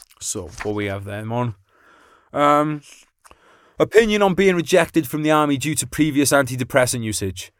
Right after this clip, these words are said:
Um, I'm not a doctor, unfortunately. I'm just bro scientist. But, um, I don't know what the individual circumstances are.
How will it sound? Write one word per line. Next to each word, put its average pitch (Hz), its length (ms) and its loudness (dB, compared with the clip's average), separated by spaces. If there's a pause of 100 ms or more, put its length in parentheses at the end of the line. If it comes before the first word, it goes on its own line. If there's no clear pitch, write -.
(180)
Um, 135 440 4 (640)
I'm 127 100 2
not 139 140 4
a - 20 -4
doctor, 131 540 4
unfortunately. 117 560 -4
I'm 107 280 -6
just - 280 -8
bro 120 180 2
scientist. 107 640 -6 (500)
But, 120 240 0
um, 123 580 -2 (1080)
I 143 120 6
don't 147 160 2
know 139 120 4
what 127 180 6
the 127 140 2
individual 120 340 -2
circumstances 117 680 -2
are. 123 260 6